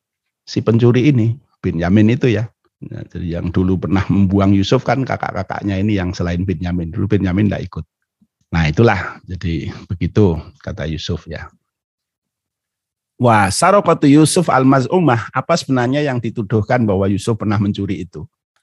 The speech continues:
Anna ammahu matat wa huwa so-, anna ummahu matat wa huwa soghirun. Ibunya Yusuf ini meninggal, dia masih kecil. Fakafalathu ammatuhu, kemudian dia diasuh oleh bibinya. Walamma arada abuhu ayyahudahu minha, ketika bapaknya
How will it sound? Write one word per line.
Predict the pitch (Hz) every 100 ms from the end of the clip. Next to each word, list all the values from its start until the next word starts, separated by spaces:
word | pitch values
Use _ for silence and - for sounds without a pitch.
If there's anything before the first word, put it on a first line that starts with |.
| -
Anna | 135 139 127
ammahu | 175 190 143 120 151 240 202 107
matat | 123 123 147 151
wa | 120
huwa | 117 113
so-, | 110 101 -
anna | 120 131 123
ummahu | 170 147 117 151 175
matat | 127 107 147 139
wa | 117
huwa | 104
soghirun. | - 104 98 82 80 - _ -
Ibunya | 104 - 98 98
Yusuf | 98 101 98 110
ini |
meninggal, | 110 104 92 95 113 170 -
dia | 92
masih | 95 - -
kecil. | - 123 180 - -
Fakafalathu | 98 104 101 101 127 131 123 139 139
ammatuhu, | 110 113 120 113 123 139 214 -
kemudian | 101 95 - 104 107
dia | 98 95
diasuh | 101 87 92 120
oleh | 90 98 120 - _ _
bibinya. | 107 - 107 95 85 - _ _ _
Walamma | - 113 139 139 - 117
arada | 143 139 104 107
abuhu | 139 131
ayyahudahu | 117 120 120 123 123 120
minha, | 135 135 131 185
ketika | 226 101 101 -
bapaknya | 98 95 92 - 107